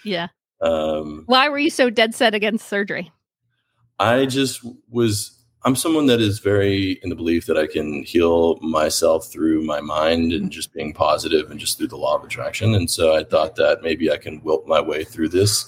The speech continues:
Speaker 1: Yeah.
Speaker 2: Um, and I didn't, I wasn't able to.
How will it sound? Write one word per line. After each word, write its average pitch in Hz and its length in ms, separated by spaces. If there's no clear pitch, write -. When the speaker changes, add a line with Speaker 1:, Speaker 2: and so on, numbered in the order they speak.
Speaker 1:
Yeah. - 180
Speaker 2:
Um, 78 680
and 80 800
I 85 60
didn't, 98 280
I - 60
wasn't 82 240
able 92 160
to. 73 240